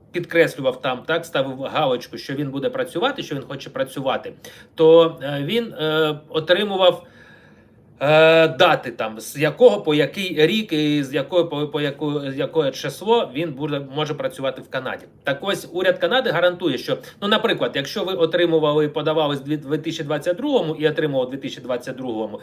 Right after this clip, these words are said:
то у вас, скоріше за все, буде там якась дата дві тисячі двадцять п'ятого року, так? Так ось, уряд Канади гарантує, що ви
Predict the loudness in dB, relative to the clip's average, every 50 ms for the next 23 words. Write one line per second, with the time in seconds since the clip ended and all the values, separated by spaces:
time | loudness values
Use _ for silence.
0 | -16 -20 -20 -2 _ 4 6 6 6 4 4 4 0 -2 -2 0 -2 -2 -2 -2
1 | -2 -2 4 4 4 6 4 0 -2 -2 -2 -2 -2 -2 0 -2 -2 0 0 -2
2 | -2 0 0 -2 0 0 -2 -4 -4 -8 -8 -8 -6 -6 -8 -4 0 0 0 0
3 | -2 -8 -8 -6 -6 -6 -4 -4 -4 -4 -4 -4 -4 -8 -10 -12 -20 -12 -8 -6
4 | -6 -6 -8 -16 _ -20 -20 -20 -10 -4 -4 0 2 2 0 0 -2 -2 -2 -2
5 | -2 0 0 0 2 4 4 4 4 4 2 2 0 -2 -2 -2 -2 -2 -2 -4
6 | -6 -8 -8 -4 -2 -2 -2 -2 -2